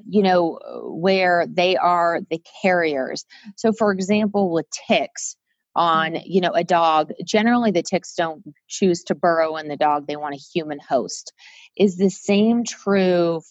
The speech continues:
Speaker 1: for some of the air, other parasitic infections?
Speaker 2: Yeah, worms are a big one. So, um,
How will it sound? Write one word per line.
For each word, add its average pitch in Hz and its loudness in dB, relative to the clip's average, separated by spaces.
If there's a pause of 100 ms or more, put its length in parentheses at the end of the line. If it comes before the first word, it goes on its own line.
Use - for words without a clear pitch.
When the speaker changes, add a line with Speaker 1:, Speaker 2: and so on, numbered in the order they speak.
Speaker 1:
for 160 -2
some 175 -4
of 160 -4
the 156 -6
air, 160 -4 (100)
other 160 -4 (120)
parasitic 160 -6
infections? - -12 (760)
Speaker 2:
Yeah, 185 -2
worms 175 -4
are 180 -2
a 165 -4
big 160 -6
one. 160 -6
So, 170 2 (240)
um, 165 -4